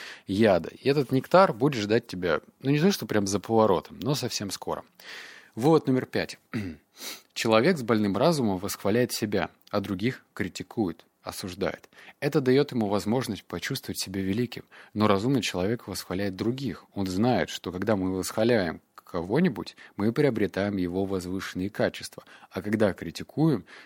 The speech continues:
то берем плохую карму этого человека и его негативные качества. Если кто-то критикует нас, то этот человек забирает нашу плохую карму,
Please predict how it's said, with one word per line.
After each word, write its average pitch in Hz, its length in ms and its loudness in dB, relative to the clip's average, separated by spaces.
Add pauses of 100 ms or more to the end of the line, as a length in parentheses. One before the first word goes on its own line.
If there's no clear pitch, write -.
(100)
то 107 100 -2
берем 98 320 2
плохую 90 340 -8
карму 113 460 0
этого 85 260 -8
человека 87 600 -4
и - 180 -6
его 98 200 0
негативные 90 560 -6
качества. - 560 -12 (280)
Если 143 260 0
кто-то 131 300 0
критикует 107 720 0
нас, 87 340 -8 (100)
то 98 100 -4
этот 120 180 -2
человек 107 360 0
забирает 101 400 0
нашу 101 320 -4
плохую 90 360 -8
карму, 85 400 -2